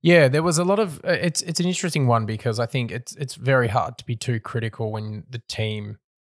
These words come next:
you know, has gotten itself into the position that, that Collingwood has this year. Um, and there is a, you know, normally it's,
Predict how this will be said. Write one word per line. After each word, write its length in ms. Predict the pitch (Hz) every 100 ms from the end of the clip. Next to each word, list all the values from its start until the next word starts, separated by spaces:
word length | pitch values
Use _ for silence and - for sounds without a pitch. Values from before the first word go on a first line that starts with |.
| _ 117
you 120 | 110
know, 220 | 104 - - _ _ _ _ -
has 260 | 123 110 - _ _ -
gotten 180 | 104 107
itself 340 | - 104 -
into 160 | 104 104
the 80 | 101
position 460 | 107 104 - 107
that, 140 | 101 - _
that 220 | 117 -
Collingwood 340 | - 110 104 98
has 240 | 104 104
this 240 | 107 - 107
year. 300 | 80 64 _ _ _ _ _ _ _ _ _
Um, 460 | 123 113 107 104 101 _
and 180 | 123 123
there 180 | 120 117
is 140 | 110
a, 320 | 113 110 107 - _ -
you 80 | 127
know, 100 | 113
normally 460 | 123 127 131 110
it's, 360 | 98 - -